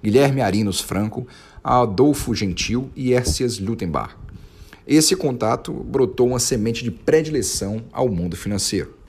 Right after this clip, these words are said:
Guilherme não era muito chegado aos estudos. Ele priorizava os jogos de tênis, as boas notas. Em mil novecentos e noventa e quatro, seu último ano na escola apertou e o prazo para definir a carreira que ele seguiria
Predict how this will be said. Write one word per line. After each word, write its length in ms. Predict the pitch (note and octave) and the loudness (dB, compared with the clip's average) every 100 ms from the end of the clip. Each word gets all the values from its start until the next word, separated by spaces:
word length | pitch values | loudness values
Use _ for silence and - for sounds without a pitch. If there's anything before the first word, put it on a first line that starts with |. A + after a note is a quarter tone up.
| - - - - - - | -20 -20 -20 -18 -18 -6
Guilherme 400 | - A2 C#3+ F3 | 2 6 6 4
não 100 | F#3 | 2
era 120 | F3 | 2
muito 220 | D#3+ D#3 | 2 0
chegado 500 | - C#3 G2 G#2+ A2 | 2 4 6 6 6
aos 160 | G2 G2+ | 4 2
estudos. 680 | - - G2 G2 - - - | -2 -2 -2 -2 -4 -8 -6
Ele 140 | D#2+ | -8
priorizava 680 | - G2+ G#2 G2 G2+ A#2+ A2 | 0 2 4 4 2 2 2
os 120 | G2 | 0
jogos 320 | E2+ G#2 F#2 F#2+ | 2 2 2 -2
de 100 | A#2+ | -4
tênis, 640 | A2+ A#2+ C3+ C3+ B2 - | -2 -2 -2 -2 -4 -6
as 200 | A2+ G2 | -6 -6
boas 260 | E2+ F2 F#2 | -4 -4 -2
notas. 500 | G2 C#2+ - - - - - - - | -4 -6 -8 -12 -12 -16 -14 -14 -4
Em 120 | G2+ | 2
mil 120 | C3+ | 4
novecentos 480 | F#3+ F3 D#3 G3+ G3+ | 4 2 2 0 -2
e 40 | |
noventa 280 | F#3+ D3 D3 | -2 -2 -2
e 40 | A2+ | -2
quatro, 360 | F#2 E2+ - - - | -2 -2 -8 -16 -14
seu 200 | - G#2+ | -2 2
último 460 | A2 G3 - E3 B2+ | 2 2 0 -2 0
ano 140 | A#2+ | 0
na 80 | A2 | -2
escola 420 | F#2 - E2 F2 | -4 -4 -4 -4
apertou 600 | F#2+ C#3 B2 - A2 E2 D#2+ - - | -2 -2 0 2 2 0 -6 -18 -14
e 80 | - | -6
o 80 | F2+ | -6
prazo 420 | F2 G#2+ B2+ A#2+ | -2 2 2 2
para 140 | A#2+ A2 | 0 0
definir 520 | G#2 - F#2+ G2+ A#2 | 0 -2 -2 -2 -2
a 60 | |
carreira 460 | - G2+ D#2 G#2+ A2 | -2 -4 -2 -2 -2
que 120 | G2 | -2
ele 80 | F#2 | -4
seguiria 520 | - G#2+ A#2+ G2 A2+ | -4 -2 -2 -2 -4